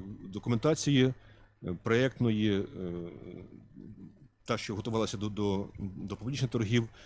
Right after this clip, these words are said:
тобто вони також вивчалися і правоохоронними органами.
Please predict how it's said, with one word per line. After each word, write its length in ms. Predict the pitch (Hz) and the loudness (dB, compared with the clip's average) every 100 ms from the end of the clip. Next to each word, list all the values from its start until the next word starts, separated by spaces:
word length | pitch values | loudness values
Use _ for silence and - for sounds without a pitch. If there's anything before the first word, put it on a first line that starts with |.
| - - | -20 -6
тобто 260 | 113 - | -2 0
вони 240 | 107 123 151 | 6 8 8
також 300 | 139 - 107 | 6 4 0
вивчалися 580 | 101 127 123 104 107 - | 4 6 6 6 4 6
і 220 | 117 113 107 | 6 6 4
правоохоронними 480 | 104 98 110 104 107 | 0 0 4 4 4
органами. 440 | 92 78 71 71 | -2 -4 -8 -10